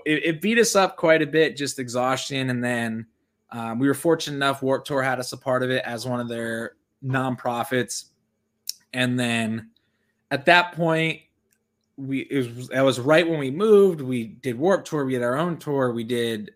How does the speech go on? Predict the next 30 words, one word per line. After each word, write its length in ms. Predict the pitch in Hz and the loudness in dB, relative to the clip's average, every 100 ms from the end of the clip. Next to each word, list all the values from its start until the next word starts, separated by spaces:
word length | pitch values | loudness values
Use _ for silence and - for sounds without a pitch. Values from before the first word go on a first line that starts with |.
| _ | _
the 120 | 113 | -10
bullying 400 | 107 170 196 160 | 0 2 4 2
program, 500 | - 135 127 127 120 | 0 0 2 -2 -4
and 120 | 107 - | -6 -4
all 200 | 156 175 | 0 2
that 240 | 175 160 | 0 -2
together 320 | 135 143 135 | -4 -2 0
was 160 | 123 117 | -2 -4
just 200 | 123 - | -6 -4
like, 380 | 123 110 107 _ _ _ _ _ _ - | -4 -4 -6 _ _ _ _ _ _ -8
"We 220 | 135 143 | -2 0
need 220 | 156 143 | 0 -2
a 40 | |
break." 440 | 110 117 120 156 - _ _ _ 127 | -2 0 0 0 -6 _ _ _ -6
Um, 640 | 123 117 110 107 104 104 - | -4 -2 -4 -4 -6 -8 -10
and 180 | 123 120 | -8 -6
then 280 | 117 113 117 | -6 -4 -4
that 180 | 127 123 | -2 -2
was 360 | 120 - - - | -4 -6 -10 -8
around 400 | 123 120 117 117 | -4 -2 -2 -4
right 200 | 113 113 | -4 -4
when 120 | 113 | -4
we 80 | 113 | -6
decided 420 | 110 104 113 107 | -4 -6 -4 -4
also 300 | 95 107 - | -4 -6 -6
to 100 | 107 | -8
dissolve 480 | 104 104 113 113 107 | -8 -8 -6 -4 -6
the 60 | - | -10
former 360 | - 175 165 151 | -6 -2 0 2
band. 460 | 143 139 127 123 | 2 2 0 -4